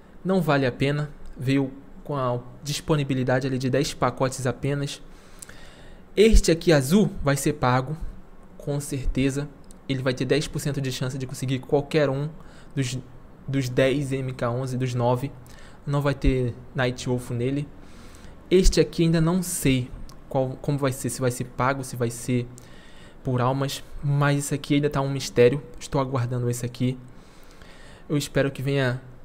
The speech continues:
quatro por cento de cada um por quatrocentas almas, quinhentas.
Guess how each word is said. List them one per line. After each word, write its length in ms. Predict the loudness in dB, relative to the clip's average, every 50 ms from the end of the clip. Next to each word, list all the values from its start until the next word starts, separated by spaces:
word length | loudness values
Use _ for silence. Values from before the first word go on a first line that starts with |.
| -18 -10 -2
quatro 340 | 0 0 2 0 -2 -6 -6
por 120 | -6 -4
cento 240 | -4 -4 -4 -4 -2
de 100 | -4 -2
cada 260 | 0 0 2 2 2
um 300 | 2 2 2 0 0 -2 -4 -8 -14 -20 -20 -20 -20 -20 -18 -10 -4
por 160 | -4 -4 -4
quatrocentas 760 | -4 -2 0 0 0 0 -2 -6 -8 -6 -6 -4 -4 -2 -2
almas, 280 | -2 -2 -2 -4 -6 -6
quinhentas. 640 | -10 -10 -8 -6 -4 -4 -4 -4 -6 -8 -8 -10